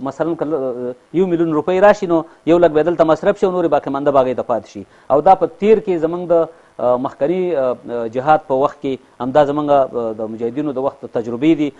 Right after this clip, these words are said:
چې هغه وخت سره هم زموږ ډېر زیات امکانات هغې نه پاکستان استفاده وکړله. زموږ د هیواد، اه، هغه وخت کې چې هغه روسي ټانکونه، هغه اوس فعلاً په پاکستان اسلام آباد کې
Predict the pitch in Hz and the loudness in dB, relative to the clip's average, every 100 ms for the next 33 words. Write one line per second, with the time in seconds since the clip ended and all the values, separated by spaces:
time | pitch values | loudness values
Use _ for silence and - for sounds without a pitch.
0 | - _ - 123 143 139 170 - 151 147 | -20 _ -8 0 2 4 2 4 2 2
1 | 160 143 151 151 170 170 123 185 202 160 | 0 -2 -4 0 0 0 2 0 2 -2
2 | 143 135 147 156 - - _ _ - 135 | 0 0 4 4 2 -20 _ _ -4 0
3 | 151 151 127 117 - 170 160 143 131 123 | 2 2 0 -4 0 0 0 -2 0 2
4 | 123 120 117 113 107 _ _ _ 127 160 | 0 0 -4 -4 -6 _ _ _ -2 -2
5 | 190 165 165 175 175 170 143 135 156 165 | 2 2 4 4 4 2 -2 2 4 4
6 | 160 160 156 151 139 131 - 165 147 147 | 4 2 -2 0 0 -2 -4 2 2 2
7 | 185 160 - - _ - 143 165 165 175 | 0 0 -2 -12 _ 0 4 4 4 2
8 | 165 156 143 131 127 - - 160 147 131 | 0 2 0 2 0 -2 2 2 2 -4
9 | 120 120 180 180 | -2 6 6 4